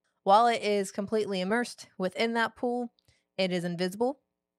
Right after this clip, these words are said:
But when it emerges, it takes on a serpentine shape and attacks anyone other than the summoner. Once it's slain, it becomes simply inanimate water. So this is an elemental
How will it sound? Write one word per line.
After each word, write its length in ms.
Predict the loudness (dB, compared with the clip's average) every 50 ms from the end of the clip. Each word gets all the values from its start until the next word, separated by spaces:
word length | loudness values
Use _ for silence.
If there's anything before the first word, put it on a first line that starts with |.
| _ _ _ _ _ _ _ _ _ _ _ _ _ _ _ _ _ _
But 240 | 2 4 4 4 2
when 160 | 0 0 -2
it 60 | -2
emerges, 420 | 0 0 0 0 2 2 0 0 0
it 140 | -2 -4 -4
takes 220 | -4 -4 -4 -4
on 160 | -4 -4 -2
a 60 | -4
serpentine 600 | -4 -4 -4 -4 -4 -4 -6 -6 -6 -6 -6 -6 -6
shape 380 | -4 -2 -2 -2 -2 -4 -8 _ _ _ _ _ _ _
and 100 | -6 -4
attacks 360 | -2 0 0 0 0 -2 -4 -6
anyone 520 | -4 -2 -2 0 0 0 0 0 -2 -2 -2
other 200 | 0 2 2 0
than 180 | 0 -2 -4 -4
the 80 | -6
summoner. 460 | -4 -4 -4 -4 -4 -8 -14 -18 -20 _ _ _ _ _ _ _ _ _ _ _ _ _ _ _ _ _ _ _ _ _ _ _ _ _ _ _ _ _ -4
Once 180 | -4 -2 -2
it's 140 | -4 -4 -4
slain, 320 | -4 -2 -2 -2 -2 -4
it 100 | -4 -6
becomes 380 | -6 -6 -2 -2 -2 -2 -2 -2
simply 500 | -4 -6 -4 -4 -2 -2 -2 -2 -4 -6 _ _ _ _ _ _
inanimate 440 | -4 -2 -2 0 -2 -2 -4 -6 -6 _
water. 300 | -6 -4 -4 -4 -4 -8 -12
So 180 | -6 -2 0 0
this 180 | 0 0 0
is 200 | -2 -2 -2 -2
an 280 | -2 0 0 0 -2 -2
elemental 760 | 0 0 0 2 0 0 -2 -2 -2 -2 -2 -2 -4 -6 -10